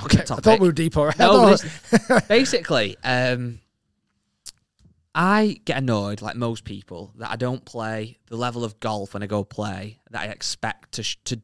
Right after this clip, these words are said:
Speaker 2: to, to shoot or to play, like, for example. So I know when I play well, I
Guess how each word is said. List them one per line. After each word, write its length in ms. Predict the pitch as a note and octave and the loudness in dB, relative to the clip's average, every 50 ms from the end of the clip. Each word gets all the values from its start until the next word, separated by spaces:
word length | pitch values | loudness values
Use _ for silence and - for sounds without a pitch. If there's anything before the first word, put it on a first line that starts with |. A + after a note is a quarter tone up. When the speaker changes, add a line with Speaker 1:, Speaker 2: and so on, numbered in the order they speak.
| _ - | _ -6
Speaker 2:
to, 100 | C#3 B2 | -6 -6
to 180 | - - C3 | -6 -6 -6
shoot 360 | A#2 - - - B2 A2 G#2+ - | -6 -6 -4 -4 -6 -6 -6 -8
or 120 | G#2 G#2+ - | -10 -12 -10
to 100 | - A#2 | -12 -16
play, 360 | - - A#2 G#2+ G2+ G2+ G#2 | -14 -10 -8 -8 -6 -6 -8
like, 360 | G#2 G#2 G#2 G#2 G#2 - _ | -10 -10 -12 -14 -16 -18 _
for 80 | - A2 | -20 -20
example. 380 | G#2 G2+ G#2+ G#2 G2+ G2+ A2 | -18 -16 -16 -16 -16 -18 -18
So 340 | G#2 - - C3 B2 B2 A#2 - _ _ _ _ _ _ _ _ _ _ _ _ _ _ _ | -14 -8 -4 -4 -4 -4 -6 -10 _ _ _ _ _ _ _ _ _ _ _ _ _ _ _
I 220 | _ D3 D#3 F3 F3+ | _ -4 -2 -2 -2
know 360 | F3+ F3 D#3+ D#3 D3+ C#3+ C#3 | -2 -2 0 0 0 0 -2
when 240 | C3 G2+ G#2+ C3+ C3 | -4 -4 -4 -6 -6
I 20 | B2 | -6
play 240 | - - B2 A2+ | -6 -4 -4 -4
well, 420 | G#2+ G2 D#2+ D2 E2+ G#2+ A#2+ C3+ - _ | -4 -4 -6 -6 -6 -6 -8 -10 -14 _
I 80 | - | -20